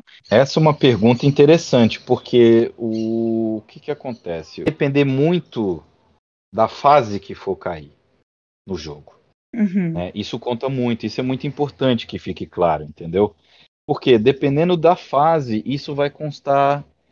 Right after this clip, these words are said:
Speaker 1: pro cruzador, se ele vai poder se esconder, se ele vai poder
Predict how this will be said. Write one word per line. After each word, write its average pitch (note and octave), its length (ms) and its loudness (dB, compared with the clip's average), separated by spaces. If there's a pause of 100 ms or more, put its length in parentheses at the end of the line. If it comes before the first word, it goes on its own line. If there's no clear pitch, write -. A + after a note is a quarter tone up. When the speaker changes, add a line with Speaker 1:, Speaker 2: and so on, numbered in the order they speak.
(200)
Speaker 1:
pro C#3 120 -8
cruzador, C#3 580 0
se - 140 -10
ele A2 100 -2
vai G#2+ 140 -2
poder G2 280 -6
se - 100 -20
esconder, C3+ 580 -4
se - 1080 -14
ele G2 120 -2
vai F#2+ 220 0
poder F#2 960 -2